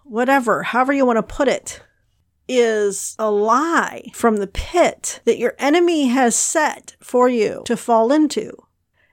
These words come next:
And we as a nation, we as believers within this nation, need to come together as a block and push back against that chaos. Jesus told us to care for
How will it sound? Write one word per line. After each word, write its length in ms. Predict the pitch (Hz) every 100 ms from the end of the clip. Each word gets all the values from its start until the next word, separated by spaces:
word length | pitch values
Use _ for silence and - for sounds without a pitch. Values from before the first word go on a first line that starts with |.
| -
And 240 | 247 254 247
we 240 | 285 294
as 180 | 254 208
a 60 |
nation, 720 | 202 226 302 330 220 - - - _ _
we 220 | 226 254
as 140 | 226 -
believers 720 | 214 208 247 339 339 214 -
within 300 | 202 196 190
this 220 | 180 -
nation, 420 | 165 170 - - - _ -
need 340 | 226 254 277 -
to 100 | 240
come 280 | 233 220
together 680 | - 208 220 233 208 113 180 _ _
as 240 | 208 226 202
a 100 | 190
block 840 | 196 214 277 285 160 - - - -
and 240 | 233 226
push 440 | - 285 254 - - _
back 360 | - 214 208 -
against 420 | 226 - 196 -
that 220 | - 190 -
chaos. 920 | - 294 302 214 - 214 - - - _ _ _ _ _ _ _ _ _
Jesus 460 | - 285 262 247 -
told 320 | - 247 254
us 500 | 180 202 - - -
to 200 | - 254
care 440 | - - 254 247 254
for 580 | - 214 185 160 -